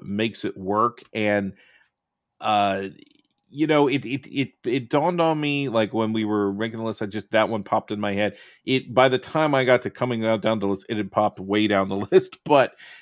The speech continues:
it's a, it's a song that I think captures, uh, it, it, it's kind of a very specific sort of feeling. But that is, there is that certain feeling when you feel you're sort of in a,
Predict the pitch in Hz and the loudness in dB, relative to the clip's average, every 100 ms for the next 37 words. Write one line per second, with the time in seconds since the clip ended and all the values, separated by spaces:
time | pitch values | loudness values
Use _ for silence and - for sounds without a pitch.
0 | - 151 143 147 147 - 135 147 143 190 | -4 0 0 2 0 2 -2 -4 -4 -2
1 | 190 156 143 - - 131 131 - 120 117 | -2 -2 -4 -6 -2 0 0 -2 -2 -2
2 | 104 98 - 107 98 95 117 90 123 135 | -4 -6 -6 -2 -2 -4 -6 -6 -6 -6
3 | 95 107 92 - 156 147 131 120 - 110 | -8 -10 -12 -6 -4 0 0 -2 -6 -6
4 | 127 120 107 95 120 107 104 - 156 180 | -6 -6 -8 -8 -6 -6 -6 -2 2 2
5 | 165 _ - _ - 151 151 135 123 - | 0 _ -20 _ -4 0 2 2 0 0
6 | 131 110 95 - 120 113 107 101 98 101 | -2 -2 -6 -6 -4 -2 -2 -2 -4 -4
7 | 101 - 117 113 104 101 - 110 101 101 | -6 -8 -4 -2 -2 -6 -6 -6 -4 -4
8 | 101 95 95 | -4 -4 -6